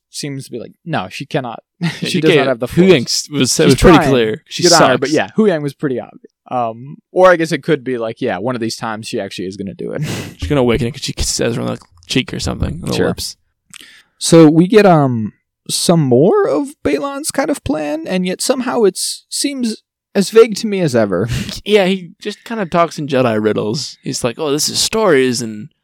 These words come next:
Speaker 1: Because Shin's like, "Okay, so we're, like, here now? Like, is this
Speaker 2: we're doing our Jedi Order
Speaker 1: is this
Speaker 2: he-
Speaker 1: it? Are we,
Speaker 2: <laughs>
Speaker 1: is
Speaker 2: We
Speaker 1: this what we wanted?
Speaker 2: Are we so back?
Speaker 1: Master, are we so, should I be, like, in our, in our so back kind of era?"
Speaker 2: <laughs>
Speaker 1: And he's like, "There's, like, things here, stories and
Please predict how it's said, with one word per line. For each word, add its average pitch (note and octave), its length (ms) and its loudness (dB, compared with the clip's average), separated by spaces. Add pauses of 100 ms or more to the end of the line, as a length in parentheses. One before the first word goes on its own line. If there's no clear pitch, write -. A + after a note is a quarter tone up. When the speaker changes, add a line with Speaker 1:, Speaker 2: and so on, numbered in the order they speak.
(200)
Speaker 1:
Because F#3 420 -8
Shin's A#3 300 -6
like, G#3 120 -4
"Okay, F#3 360 -2
so - 180 2
we're, C4 180 2
like, B3+ 440 0 (320)
here D#4 500 2
now? F#4+ 240 2 (240)
Like, F#4+ 160 2
is B3 140 2
this - 580 -2 (300)
Speaker 2:
we're E3 80 -2
doing G3 160 6
our F3+ 80 6
Jedi G3+ 260 6
Order G#3 200 8
Speaker 1:
is G3 100 4
this A#3 180 4
Speaker 2:
he- A#3+ 80 6
Speaker 1:
it? A4+ 160 10
Are E4+ 60 6
we, D4 140 8
Speaker 2:
<laughs> - 160 -2 (220)
Speaker 1:
is D4+ 40 -10
Speaker 2:
We A#3+ 60 -4
Speaker 1:
this G#3+ 200 6
what E4+ 80 0
we D#4+ 100 6
wanted? C5 360 4 (540)
Speaker 2:
Are E3 60 2
we F3 120 6
so B3 180 8
back? B3 380 6
Speaker 1:
Master, G#4+ 240 0 (180)
are D#4+ 40 4
we D#4+ 120 8
so, C4+ 640 -2
should - 160 -4
I C4+ 80 0
be, C#4+ 140 -6
like, C4+ 180 0
in C#4 80 -8
our, A3 220 -6 (100)
in A3+ 80 -6
our G#3 140 -2
so B3+ 180 0
back - 240 -4
kind E4+ 160 -8
of F4 100 -2
era?" F4+ 420 -4
Speaker 2:
<laughs> - 40 -14
Speaker 1:
And G#3+ 400 -8
he's E3+ 300 -10
like, F#2+ 420 -6 (300)
"There's, G#3 200 -6
like, E3 200 -2
things G#2+ 260 -12
here, G2+ 460 -12
stories G2+ 500 -6
and F#2 240 -18